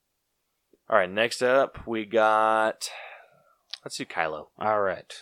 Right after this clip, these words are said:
Speaker 2: Sounds good to me.
Speaker 1: He was really good.
Speaker 2: He was. Adam Driver did very, very good.
Speaker 1: Yeah, I think people give him shit for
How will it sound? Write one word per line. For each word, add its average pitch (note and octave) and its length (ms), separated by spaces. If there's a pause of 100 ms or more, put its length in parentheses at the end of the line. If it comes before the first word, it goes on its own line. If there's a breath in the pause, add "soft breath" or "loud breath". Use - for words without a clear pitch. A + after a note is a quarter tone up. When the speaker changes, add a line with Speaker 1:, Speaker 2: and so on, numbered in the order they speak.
Speaker 2:
Sounds F#2+ 460
good F#2+ 200
to - 120
me. - 200 (2000)
Speaker 1:
He G#2 160
was F2+ 160
really D#2+ 240
good. D#2 320
Speaker 2:
He - 180
was. A#2 380
Adam B2+ 320
Driver A#2 260
did G2+ 220 (140)
very, F#2+ 340
very E2 340
good. D2+ 280 (420)
Speaker 1:
Yeah, - 280
I C#3+ 100
think - 320
people - 280
give C4 160
him G3+ 160
shit - 500 (140)
for A2 460